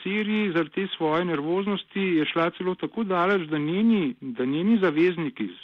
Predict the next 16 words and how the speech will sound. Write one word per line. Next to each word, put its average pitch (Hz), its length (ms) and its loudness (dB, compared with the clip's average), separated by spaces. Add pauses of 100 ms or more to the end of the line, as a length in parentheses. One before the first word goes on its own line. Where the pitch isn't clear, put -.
(140)
svobodna 139 540 0
sirska 185 340 0
vojska, 151 560 -2
že 190 220 -2
začenjajo 185 500 -2
v 147 80 -4
določenih, 170 640 -2 (600)
v - 40 -8
določenih 165 480 0
momentih 147 560 2
napadati 170 720 0 (240)
direktno 151 560 -2
ameriške 151 640 0
sile 156 240 2
v 123 380 -2 (100)
Siriji. 95 400 -2